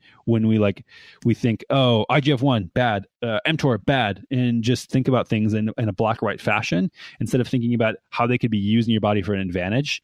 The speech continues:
if they're to be activated or not activated or raised or not raised. And so there's certain, like, there's certain things that we should be taking a pause on and really evaluating the process in our body and, and,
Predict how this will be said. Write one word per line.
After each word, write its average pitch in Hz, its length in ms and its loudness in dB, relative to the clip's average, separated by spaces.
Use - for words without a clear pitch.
if 123 120 -2
they're 113 200 0
to 95 80 -10
be 98 200 -2
activated 110 420 -2
or 101 140 2
not 92 260 -2
activated 95 320 -4
or 95 120 0
raised 107 280 0
or 110 60 -2
not 85 220 -4
raised. 80 400 -8
And 113 140 -4
so 131 100 2
there's 117 160 2
certain, 135 380 2
like, 104 200 -8
there's 117 200 -4
certain 135 440 0
things 113 240 2
that 110 100 0
we 107 80 0
should 104 140 -4
be 104 100 -4
taking 131 320 -2
a 92 40 -4
pause 107 440 -2
on 143 300 0
and 110 200 2
really 123 280 2
evaluating 107 500 0
the 92 80 -4
process 104 460 -4
in 98 60 -2
our 90 40 -2
body 90 420 -2
and, 107 160 -2
and, 113 160 -2